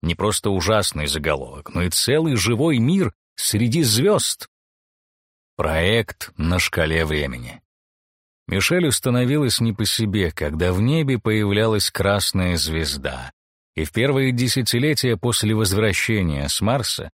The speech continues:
его жизнь была наполнена тревогой, а то и чем-то похуже. Он бесконечно разъезжал по Провансу и другим регионам Франции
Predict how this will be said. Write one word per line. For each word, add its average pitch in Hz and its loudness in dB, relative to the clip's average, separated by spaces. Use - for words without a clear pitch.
его 104 0
жизнь 139 2
была 135 2
наполнена 123 2
тревогой, 80 -6
а 87 -2
то 202 0
и 143 -4
чем-то 113 0
похуже. 147 -2
Он 98 2
бесконечно 127 2
разъезжал 110 2
по 107 0
Провансу 101 2
и 80 -2
другим 92 0
регионам 87 0
Франции 98 0